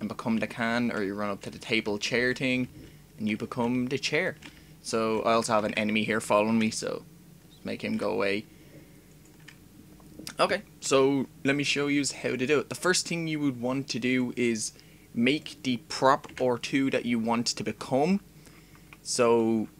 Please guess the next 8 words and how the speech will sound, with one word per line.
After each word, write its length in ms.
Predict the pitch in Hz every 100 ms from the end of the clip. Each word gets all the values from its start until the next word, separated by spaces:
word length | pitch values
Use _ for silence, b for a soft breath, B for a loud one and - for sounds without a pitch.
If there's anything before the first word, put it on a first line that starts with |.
| -
I 140 | 113 123
just 320 | 127 - -
used 440 | 120 120 117 107 -
a 280 | 110 107 107
cylinder 600 | - - 113 120 120 117
for 600 | - 117 110 110 110 107
the 460 | 110 104 104 101 101 - - -
can. 400 | 139 131 147